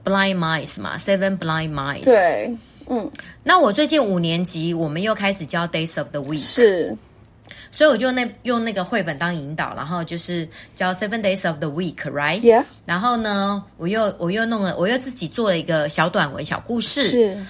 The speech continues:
Speaker 1: 好，然后就引导他们，哎，其实我们可以把，比如说你可以想象你是什么东西，
Speaker 2: 嗯。
Speaker 1: 然后这个东西呢，这七天，这个 seven days of the week 都，都发生了什么事情。
Speaker 2: 是。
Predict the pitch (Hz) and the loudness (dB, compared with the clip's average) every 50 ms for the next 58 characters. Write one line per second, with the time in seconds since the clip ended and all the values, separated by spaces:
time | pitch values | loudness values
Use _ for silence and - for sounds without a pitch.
0 | - - - - - 170 156 151 165 170 214 220 202 180 - - 175 170 185 190 | -16 -16 -16 -6 -4 -2 0 0 2 2 2 2 2 0 -2 -2 -2 -2 0 0
1 | 190 156 139 156 180 185 180 - 190 208 208 - - 185 175 - 185 160 143 135 | 0 0 0 -2 -2 -2 -2 -4 -4 -6 -6 -6 -4 -4 -2 -2 -2 -4 -4 -6
2 | 147 156 165 165 165 165 165 160 120 - - - - - 151 151 - 190 185 175 | -8 -6 -4 -4 -4 -4 -4 -6 -6 -6 -10 -12 -8 -8 -6 -4 -4 -4 -4 -4
3 | 143 - 175 170 175 - - - 131 - - - - - 302 254 185 - - - | -4 -4 -4 -4 -4 -2 0 -2 -2 -2 -2 -4 -2 0 0 0 0 -2 -6 -14
4 | - - - - - - 165 139 - 214 220 - - 151 - - - 160 156 160 | -20 -20 -20 -20 -16 -12 -10 -8 -6 -4 -2 -2 -4 -4 -6 -6 -6 -4 -4 -2
5 | 165 165 - - 156 269 262 247 226 202 196 - - - - 156 160 196 233 226 | -2 -2 -2 0 2 4 4 4 4 0 -4 -10 -14 -8 -6 -4 -2 -2 0 0
6 | 269 269 240 - - 220 220 226 233 - - 220 226 220 214 214 214 220 214 - | 0 0 0 0 0 -2 -2 -2 -2 -2 -2 -4 -4 -4 -4 -4 -4 -4 -2 -2
7 | - - 208 196 196 196 208 190 190 196 196 - - - - - - 214 214 - | 0 0 -2 -4 -4 -2 -2 -2 -2 -4 -8 -12 -16 -16 -8 -6 -2 0 2 2
8 | - 240 233 247 247 226 208 208 202 - 175 165 165 165 156 175 208 196 - 175 | 2 2 0 0 0 0 0 0 0 0 -2 0 -2 -2 -2 -2 -2 -2 -4 -4
9 | 151 165 170 180 - - - - 185 180 - 160 156 165 - 175 156 151 147 - | -4 -4 -4 -4 -6 -10 -6 -4 -4 -4 -2 -4 -6 -4 -2 -4 -4 -4 -6 -6
10 | - - - - - - 113 - - - - - - - 254 240 214 214 | -8 -8 -6 -4 -4 -4 -4 -4 -4 -4 -2 -2 0 2 2 2 2 0